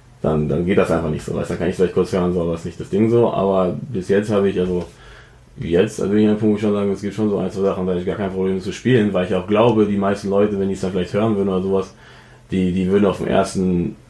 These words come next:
äh, das erste Mal vielleicht gar nicht checken, dass ich das bin, einfach weil das, äh, anders kommt, so, weißt du, und so ein anderer Vibe dann auch vielleicht ist, so, weißt du. Ähm,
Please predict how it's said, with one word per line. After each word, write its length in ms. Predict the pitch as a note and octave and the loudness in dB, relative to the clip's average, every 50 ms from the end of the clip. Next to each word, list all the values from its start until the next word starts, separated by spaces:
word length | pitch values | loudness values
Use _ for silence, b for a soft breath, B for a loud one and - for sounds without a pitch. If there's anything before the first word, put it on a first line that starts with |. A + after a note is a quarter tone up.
| - - - | -18 -10 -4
äh, 160 | - - - | -4 -2 -2
das 140 | F2+ F2 - | -2 -2 -2
erste 240 | D#2 F2 - F#2 G2 | -2 -2 -2 -2 0
Mal 140 | F#2 F2+ | 0 0
vielleicht 420 | F#2 F#2 F2 E2+ E2 D2+ - - - | 0 0 -2 -2 -4 -6 -8 -4 0
gar 180 | G#2+ F#2+ F#2 | 2 2 2
nicht 220 | F#2+ F2+ - - - | 2 0 -2 -2 0
checken, 200 | - - - F#2 | 0 0 2 0
dass 120 | F#2 F2 - | -2 -2 -2
ich 80 | - - | -2 -2
das 160 | G#2+ F#2+ F#2 | -2 -2 0
bin, 160 | G2+ G2+ G2+ | 0 0 2
einfach 300 | D#2 F#2+ F#2 F#2 F#2 F2+ | 0 0 0 0 0 0
weil 380 | F2+ F2+ F2+ F2+ F2+ F2+ F2+ F#2 | 0 0 0 0 -2 -2 -4 -6
das, 240 | F2+ F#2 - - | -8 -10 -12 -12
äh, 100 | - - A1 - - - - - - - | -14 -14 -14 -14 -14 -14 -16 -16 -12 -4
anders 360 | - G#2+ A2+ B2+ B2 - - - | 0 4 6 6 6 4 2 0
kommt, 200 | G2+ F2+ F2 - | -2 -2 -2 -2
so, 80 | F#2 F2+ | -2 -2
weißt 180 | F2+ F2 - | -2 0 -2
du, 40 | F#2+ | -2
und 80 | F#2 F2 | -2 -2
so 60 | F#2 | -4
ein 60 | E2 | -4
anderer 240 | - F#2+ F#2+ F#2+ F#2 | -4 -2 -2 0 2
Vibe 160 | F#2+ G2 A2 G#2+ | 4 4 4 4
dann 100 | G2+ G2 | 2 0
auch 80 | F2 - | -2 -2
vielleicht 200 | - F2 F2 - | -4 -4 -6 -6
ist, 80 | - | -6
so, 100 | - F2+ | -6 -4
weißt 200 | F2 E2 - - | -4 -4 -4 -6
du. 120 | G#2 G#2 - B B B B B B B B B - | -6 -8 -8 B B B B B B B B B -4
Ähm, 680 | - G2 G2 F#2+ F#2 F2+ F2+ F#2 F2+ F2 E2+ E2 D#2+ | 0 2 4 4 4 2 2 0 -2 -2 -4 -6 -10